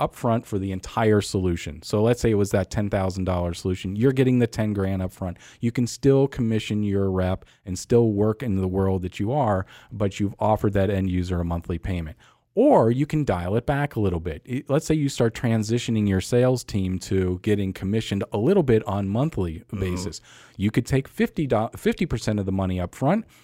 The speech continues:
Speaker 1: and then table fifty percent of the dollars to come in over time. That way, as you start changing your compensation for your sales team,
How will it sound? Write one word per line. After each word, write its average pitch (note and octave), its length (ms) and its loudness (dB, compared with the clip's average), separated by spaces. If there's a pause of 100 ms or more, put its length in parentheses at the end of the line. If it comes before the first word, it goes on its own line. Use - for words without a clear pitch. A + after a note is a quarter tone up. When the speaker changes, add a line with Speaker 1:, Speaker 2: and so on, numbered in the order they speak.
(340)
Speaker 1:
and G#2 160 0
then G#2 160 0
table F3+ 340 0
fifty A#2+ 360 0
percent G#2+ 380 -2
of G2+ 80 -2
the G2 80 0
dollars G2 420 0
to G2+ 60 -2
come G#2 220 -2
in G#2 140 0
over G2+ 240 -2
time. F#2+ 420 -4 (340)
That A#2+ 200 -2
way, A#2+ 240 2
as G#2 180 -2
you G#2+ 60 -4
start A2+ 340 2
changing C#3 540 0
your A2+ 100 0
compensation A2 800 -4
for - 120 -4
your F2+ 140 -2
sales F3 420 -2
team, F#2 360 -6